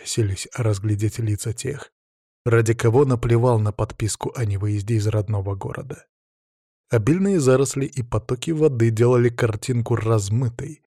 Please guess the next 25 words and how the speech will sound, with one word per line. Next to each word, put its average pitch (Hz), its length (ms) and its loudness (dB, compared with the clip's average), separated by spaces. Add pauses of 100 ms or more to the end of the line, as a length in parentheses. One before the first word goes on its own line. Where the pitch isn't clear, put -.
(360)
но 110 120 2
я 120 280 4
вперился 147 640 0
взглядом 139 560 0
в 123 80 -8
девушку, 127 560 0
что - 180 -2
стояла 123 400 4
позади 123 460 0
своих 107 420 -4
родителей. 104 800 -6 (1600)
И 113 140 2
совсем 151 540 2
не 202 80 2
к - 100 -4
месту 135 360 -2
вспомнил, 110 680 -2 (420)
что 127 280 2
у 131 40 6
нас 135 240 4
день 131 240 4
рождения 113 800 2
в 101 180 0
один 98 440 -2
день. 110 380 -8